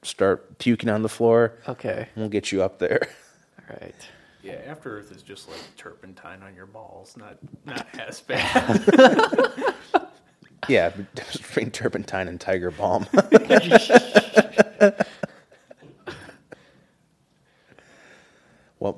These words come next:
Speaker 1: I can't think of a better way to end that.
Speaker 3: Okay, Trump. <laughs>
Speaker 2: Other than asking the episode number, but
Speaker 1: Well, do you wanna guess?
Speaker 2: forty-four?
Speaker 1: Forty-two.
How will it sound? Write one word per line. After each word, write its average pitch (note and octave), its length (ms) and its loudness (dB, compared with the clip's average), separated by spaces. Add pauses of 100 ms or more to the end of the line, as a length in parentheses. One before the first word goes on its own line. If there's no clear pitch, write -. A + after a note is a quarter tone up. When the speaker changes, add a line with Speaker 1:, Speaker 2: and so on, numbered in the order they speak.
(100)
Speaker 1:
I G#2 140 -8
can't G2+ 220 -8
think F2 140 -8
of C#2 60 -16
a - 20 -20
better D2+ 180 -12
way D#2+ 120 -12
to D#2 120 -14
end F2 160 -14
that. G#2 320 -6 (380)
Speaker 3:
Okay, A#2 520 -10
Trump. F3+ 480 0 (640)
<laughs> - 640 -18
Speaker 2:
Other A#2+ 220 0
than A#2 160 -4
asking A2+ 640 -6 (160)
the - 140 -6
episode A2 420 -8
number, A2+ 340 -6
but A2 360 -8 (840)
Speaker 1:
Well, G#2 260 4
do G2+ 140 -6
you F#2+ 120 -2
wanna F#2+ 220 0
guess? F#2+ 520 -4 (220)
Speaker 2:
forty-four? A#2 1160 -6 (1000)
Speaker 1:
Forty-two. G#2 600 0